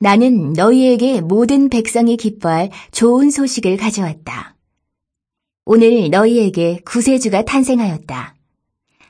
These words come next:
그분은 그리스도 주시니라.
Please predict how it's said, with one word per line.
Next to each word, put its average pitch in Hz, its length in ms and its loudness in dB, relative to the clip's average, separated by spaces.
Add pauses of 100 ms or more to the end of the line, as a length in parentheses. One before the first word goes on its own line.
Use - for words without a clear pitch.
(100)
그분은 220 680 -2
그리스도 254 540 0
주시니라. 220 840 -6